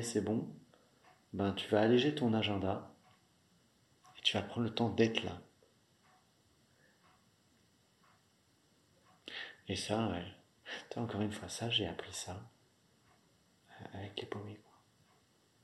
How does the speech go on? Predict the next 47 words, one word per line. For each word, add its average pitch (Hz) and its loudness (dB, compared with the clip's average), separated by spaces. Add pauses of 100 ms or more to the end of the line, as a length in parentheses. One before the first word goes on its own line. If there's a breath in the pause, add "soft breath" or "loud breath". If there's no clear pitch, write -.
(300)
Et 131 6
une 131 12
des 123 12
plus 120 2
belles 135 8
expériences 127 6
que 113 2
j'ai 101 4
fait 117 0
en 110 4
étant 104 -2
à 101 0
l'Arche 110 -2
avec 98 -2
mes, 95 -4
mes, 98 -4
mes 101 -2
personnes 98 -4
handicapées, 101 0 (720 loud breath)
c'est - -2
que 117 6
on, 104 0
on 113 4
a 110 6
un 110 2
priori 123 4
qui - -6
s'occupe 107 -2
d'anciens 107 0
toxicos. - -6 (1120)
Et 139 10 (260)
les 139 10
toxicos, - 8
les 107 6
anciens 131 4
toxicos 131 4
sont 123 0
venus 127 8
à 107 12
la, - 6
à 113 8
la 107 8
rencontre 123 4
des 107 12
personnes 110 4
handicapées 110 4
mentales. 101 0